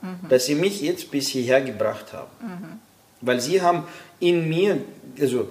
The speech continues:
Speaker 2: erzwungen, den anderen Blickwinkel zu
Speaker 1: Mhm.
Speaker 2: bekommen.
Speaker 1: Mhm.
Speaker 2: So, und jetzt muss ich also eine Remark machen. Das ist jetzt in der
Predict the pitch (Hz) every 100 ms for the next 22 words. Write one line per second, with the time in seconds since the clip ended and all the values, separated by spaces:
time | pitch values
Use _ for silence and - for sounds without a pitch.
0 | - - - 127 - 156 185 135 - -
1 | - - _ _ _ _ _ - - 139
2 | 131 139 143 131 120 127 123 110 113 95
3 | 101 - - - - 233 202 - 233 -
4 | - - - - - - - - - -
5 | - - _ - 143 98 110 165 196 208
6 | 196 185 160 156 143 143 131 127 123 143
7 | - 78 95 214 277 - - - - -
8 | 170 - 147 160 202 208 - 185 185 180
9 | - - - _ - 156 147